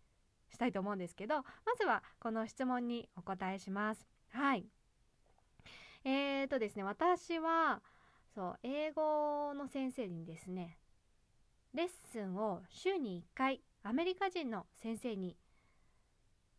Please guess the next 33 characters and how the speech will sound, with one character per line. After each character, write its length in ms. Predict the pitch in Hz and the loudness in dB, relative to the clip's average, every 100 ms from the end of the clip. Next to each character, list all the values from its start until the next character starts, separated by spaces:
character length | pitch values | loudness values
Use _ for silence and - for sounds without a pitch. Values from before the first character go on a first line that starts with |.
| _ _ _ - | _ _ _ -12
習 200 | 208 220 | -4 -2
っ 40 | 233 | -2
て 120 | 202 | -4
る 80 | 196 | -4
ん 60 | |
で 80 | 180 | -6
す 80 | 180 | -6
け 100 | 175 | -10
れ 100 | 165 | -8
ど 120 | 165 | -6
も、 420 | 180 220 214 175 - - - | -4 0 0 -2 -6 -20 -6
も 100 | 330 | -4
と 140 | 339 494 | 0 0
も 100 | 508 | 0
と 160 | 539 453 | 0 4
は 380 | 339 330 240 180 - - _ _ _ _ | 6 6 4 -2 -16 -20 _ _ _ _
一 240 | - 240 302 | -14 -6 -4
時 100 | 330 | -2
間 240 | 311 302 | 0 0
半、 320 | 294 294 190 - - | 0 -4 -4 -10 -4
対 240 | 269 311 | -2 -2
面 260 | 311 320 311 | -2 -4 0
で 240 | 339 247 - | 0 0 -4
う 80 | 247 | -2
ち 120 | 349 | 0
に 120 | 359 | -2
来 100 | - | -2
て 140 | 392 | -4
い 40 | 320 | 0
た 120 | 330 | 0
だ 120 | 339 | 0
い 100 | 339 | -2
て、 360 | - 440 339 | -2 0 0